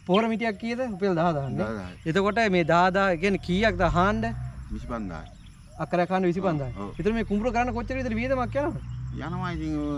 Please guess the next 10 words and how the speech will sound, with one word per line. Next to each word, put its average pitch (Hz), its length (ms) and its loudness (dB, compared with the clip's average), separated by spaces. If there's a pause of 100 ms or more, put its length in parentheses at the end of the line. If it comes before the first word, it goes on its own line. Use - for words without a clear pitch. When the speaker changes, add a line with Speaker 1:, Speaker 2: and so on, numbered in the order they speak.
(180)
Speaker 2:
දැන්, 135 200 -2 (500)
ම්, 110 500 -4 (140)
කොහොම 127 240 -4
හරි 117 120 -4
මට 110 220 -4
ගිහින් 127 260 -2
තියෙනවා. 104 400 -4 (840)
අ, 104 60 -6 (880)
දෙකමාරයි 101 680 -4
පනහයි. 104 800 -4